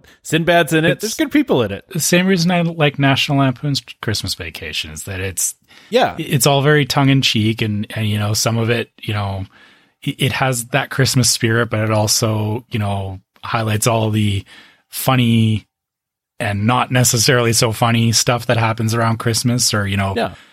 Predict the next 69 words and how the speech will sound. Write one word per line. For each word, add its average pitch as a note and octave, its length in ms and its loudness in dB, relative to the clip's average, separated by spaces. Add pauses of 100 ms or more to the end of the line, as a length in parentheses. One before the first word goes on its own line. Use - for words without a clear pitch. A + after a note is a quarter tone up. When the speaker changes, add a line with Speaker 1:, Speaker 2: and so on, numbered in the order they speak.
(200)
Speaker 2:
know, - 20 2
at A#2 100 0
the A#2+ 60 0
time A2 320 0
it G#2+ 80 0
seems A2+ 240 2
awful, G#2+ 360 2
but G2+ 160 -4
afterwards F#2+ 460 -6
you G2+ 80 -4
laugh F#2 240 -8
about G2 260 -4
it. - 180 -2 (100)
<laughs> E4 60 -2 (300)
Speaker 1:
No, F#3+ 180 2
I G3 160 2
mean, F3+ 140 2
that E3+ 180 2
one's G3+ 200 2
on F3 100 2
my D3 120 4
list C3+ 260 0
too. F#2+ 320 -2
That C3+ 160 2
one's C3+ 160 0
Speaker 2:
Yeah. B2+ 80 4
Speaker 1:
always A2 160 -2
up G2 140 -6
there, E2+ 180 -10
right? G#2 200 -6
So B2+ 160 0
I, B2 100 4
I C3 200 4
always C3 220 0
watch A#2+ 220 2
that A2 180 2
one. G#2+ 280 -2 (120)
Uh, G#2 320 0
just, - 420 -4
you C3 80 2
know, A2+ 120 0
I, B2 200 -4
I A#2 160 0
watch A#2+ 320 2
Jingle B2 240 2
All A#2+ 80 4
the A#2+ 60 4
Way. A2+ 100 4
Like A2 160 2
I G#2+ 40 0
said, G#2 200 -4
Santa A2 260 -2
Claus, G#2+ 440 0
that's G#2+ 220 -2
on G#2 180 2
there. G#2 340 0
We A2+ 140 -4
do C3 200 0
like C3 180 2
to C3+ 60 -2
watch A#2+ 200 0
Reindeer. A2+ 400 2
I A#2+ 80 0
do B2 240 0
like A#2 160 2
Frosty A2 400 0
a G2+ 80 0
lot F#2+ 240 -2
too. G2 320 -2